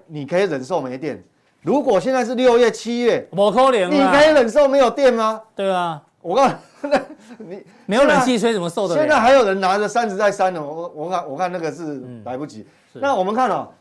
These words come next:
Speaker 2: 这之前
Speaker 1: 他说不达标，
Speaker 2: 对。
Speaker 1: 那不达标，他这个以后会更，会投入的资源会更，更多，
Speaker 2: 哦，
Speaker 1: 更用力。
Speaker 2: 是。
Speaker 1: 所以你看嘛，我们不要看到二零二五，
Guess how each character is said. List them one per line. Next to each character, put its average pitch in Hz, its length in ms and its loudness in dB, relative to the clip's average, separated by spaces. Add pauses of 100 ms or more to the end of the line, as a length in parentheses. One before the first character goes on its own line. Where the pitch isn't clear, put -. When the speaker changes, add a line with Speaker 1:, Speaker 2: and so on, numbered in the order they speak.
Speaker 2:
这 - 100 -12
之 160 60 2
前 190 100 2
Speaker 1:
他 180 160 4
说 160 80 -2
不 147 60 -4
达 190 160 4
标， 214 420 0
Speaker 2:
对。 117 280 -12
Speaker 1:
那 277 100 -2
不 294 160 -6
达 254 220 2
标， 262 200 2
他 240 200 -4
这 269 120 -2
个 240 200 2
以 175 240 -8
后 233 160 2
会 233 100 2 (160)
更， 208 260 0 (320)
会 233 120 -8
投 180 240 -4
入 226 120 -2
的 196 60 -2
资 208 340 -8
源 156 160 -2
会 180 140 -4
更， 170 320 -6 (380)
更 160 180 -4
多， 147 200 -4
Speaker 2:
哦， 143 120 -14
Speaker 1:
更 165 140 -6
用 143 200 -8
力。 127 160 -10 (160)
Speaker 2:
是。 135 200 -14
Speaker 1:
所 262 120 4
以 226 40 2
你 180 100 -4
看 208 160 -4
嘛， 131 140 -8 (200)
我 175 140 -4
们 208 80 -4
不 233 60 -4
要 262 100 4
看 254 180 -2
到 240 140 -2
二 233 140 -2
零 202 180 -4
二 185 80 0
五， 127 140 -6